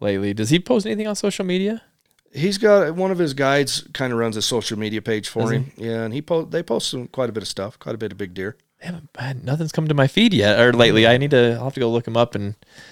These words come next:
Speaker 2: I just
Speaker 1: see what
Speaker 2: seen
Speaker 1: they've
Speaker 2: some
Speaker 1: had.
Speaker 2: today on Instagram, so,
Speaker 1: Oh, okay.
Speaker 2: um, I know they're still running that social media stuff.
Speaker 1: Nice. I was gonna ask you, do you care if I steal some of your pictures and stuff from social media and, and put on,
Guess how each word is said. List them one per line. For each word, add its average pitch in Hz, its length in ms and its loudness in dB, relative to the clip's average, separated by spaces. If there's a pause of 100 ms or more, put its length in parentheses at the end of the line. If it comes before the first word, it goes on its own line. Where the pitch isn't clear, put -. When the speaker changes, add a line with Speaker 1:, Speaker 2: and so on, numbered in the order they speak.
Speaker 2:
I 127 120 -2
just 160 180 0
Speaker 1:
see 123 100 2
what 113 40 4
Speaker 2:
seen 95 40 2
Speaker 1:
they've 107 80 4
Speaker 2:
some 143 80 4
Speaker 1:
had. 113 120 4
Speaker 2:
today 147 260 0
on 120 140 -4
Instagram, 123 600 -6
so, 107 320 -4 (160)
Speaker 1:
Oh, 196 200 6
okay. 151 260 2 (320)
Speaker 2:
um, 92 320 -16
I 110 100 -12
know 127 140 -8
they're 120 100 -6
still 113 200 -6
running 110 300 -4
that 104 280 -8
social 113 320 -6
media 117 340 -8 (100)
stuff. - 440 -14 (160)
Speaker 1:
Nice. 104 420 -6 (100)
I - 300 -20
was 143 100 -4
gonna 131 140 4
ask 139 140 -4
you, 104 60 0
do 113 60 4
you 117 60 4
care 131 140 6
if - 80 2
I 123 60 6
steal 123 220 2
some 131 200 0
of 123 60 0
your 131 100 4
pictures 135 460 0
and 123 100 -4
stuff 131 240 2
from 127 180 -2
social 127 300 0
media 131 320 0
and, 120 160 -4
and 107 140 -4
put 120 120 0
on, 120 260 -2